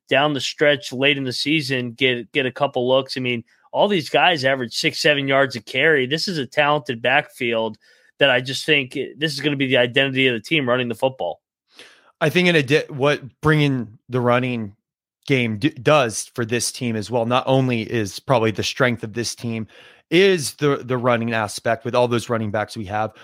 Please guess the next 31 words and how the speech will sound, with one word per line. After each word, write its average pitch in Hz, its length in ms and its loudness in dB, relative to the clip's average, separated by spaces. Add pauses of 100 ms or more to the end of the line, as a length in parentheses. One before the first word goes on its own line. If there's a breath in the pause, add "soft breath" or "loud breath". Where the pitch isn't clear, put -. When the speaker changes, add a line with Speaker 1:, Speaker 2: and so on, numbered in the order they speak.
(180 loud breath)
Speaker 2:
We 135 80 2
have 123 180 0
Speaker 1:
Yep. 85 160 -18
Speaker 2:
two 202 180 2
mobile 165 360 2
quarterbacks. 117 920 -2 (420 soft breath)
Uh, 110 360 2 (120)
I, 151 140 4
and 156 180 2
I 147 100 4
think 180 180 0
we 160 80 4
both 151 260 2
agree 127 280 -2
that 113 160 -2
Garrett 123 280 2
Green 117 240 -2
needs 113 240 -2
to 120 60 -6
be 110 100 -2
the - 100 -6
starter, 110 480 0 (260 soft breath)
um, 110 220 4
has 113 200 2
more 131 180 4
game 120 240 2
experience, 110 640 -2
looked 123 180 -4
better 123 320 2
out 117 240 2
there, 113 240 0